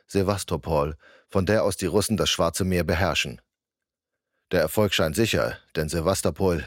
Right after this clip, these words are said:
liegt direkt am Meer. Lange Märsche durchs Land sind nicht nötig und Unterstützung durch die überlegene alliierte Flotte scheint sicher. Also beschließt das englische Kabinett, am späten Abend des achtundzwanzigsten Juni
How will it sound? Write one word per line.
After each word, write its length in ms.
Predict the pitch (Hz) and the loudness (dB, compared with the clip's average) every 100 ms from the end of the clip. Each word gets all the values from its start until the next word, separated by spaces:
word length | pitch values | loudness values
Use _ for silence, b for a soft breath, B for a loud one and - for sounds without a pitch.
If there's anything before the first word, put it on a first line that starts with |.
| - | -6
liegt 260 | 98 - | -8 -6
direkt 300 | 87 85 90 | -4 -2 0
am 140 | 87 98 | 0 2
Meer. 280 | 101 65 - _ _ _ _ _ _ _ _ _ _ 90 | 0 0 -6 _ _ _ _ _ _ _ _ _ _ 0
Lange 200 | 104 101 | 2 4
Märsche 340 | 110 110 113 | 2 0 0
durchs 220 | 101 92 | 0 2
Land 220 | 110 123 | 2 2
sind 200 | 123 117 | 0 0
nicht 240 | 117 117 127 | 2 2 4
nötig 400 | 123 127 127 - B B B | 4 4 0 -2 B B B
und 160 | 101 104 | -2 0
Unterstützung 640 | 110 98 - 127 127 104 | 2 0 0 0 0 2
durch 120 | 101 | 2
die 100 | 107 | 2
überlegene 580 | 101 92 98 120 113 104 | 2 4 4 4 4 2
alliierte 440 | 95 90 107 - | 2 2 2 0
Flotte 460 | 87 104 104 110 90 | -2 0 2 0 0
scheint 340 | - - 95 90 | -4 -2 0 0
sicher. 400 | 98 85 67 - _ _ _ _ _ _ _ | 0 0 -4 -4 _ _ _ _ _ _ _
Also 240 | - 101 110 | 0 2 2
beschließt 380 | 113 - 117 | 0 2 2
das 100 | 117 | 2
englische 380 | 87 113 107 113 | 2 2 2 0
Kabinett, 680 | 104 101 107 107 101 - - - | 0 0 2 2 2 -4 -14 -4
am 140 | 95 | -2
späten 400 | 95 - 117 - | 0 2 2 2
Abend 500 | - 101 104 104 - | 0 0 0 -4 -4
des 120 | 90 69 | -2 0
achtundzwanzigsten 720 | 95 113 95 101 92 - 95 | 0 0 0 0 0 -2 0
Juni 400 | 101 104 101 | 2 2 0